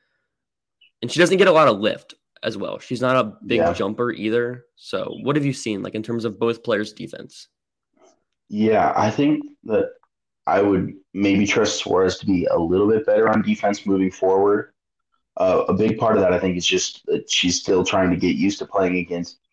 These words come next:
Speaker 2: guards who play with physicality and other players her own size. Because when she's playing at the Masters,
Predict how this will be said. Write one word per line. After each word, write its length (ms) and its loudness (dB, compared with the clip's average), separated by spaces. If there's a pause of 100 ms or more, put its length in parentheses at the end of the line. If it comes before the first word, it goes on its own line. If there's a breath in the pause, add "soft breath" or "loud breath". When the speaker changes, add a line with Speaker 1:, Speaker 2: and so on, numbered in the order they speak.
(420)
Speaker 2:
guards 340 2
who 80 0
play 200 0
with 100 0
physicality 920 0 (600 soft breath)
and 200 -2
other 280 2
players 400 0
her 160 0
own 160 -4
size. 600 -2 (540)
Because 300 0
when 180 2
she's 460 0 (260)
playing 260 2
at 100 0
the 80 2
Masters, 720 0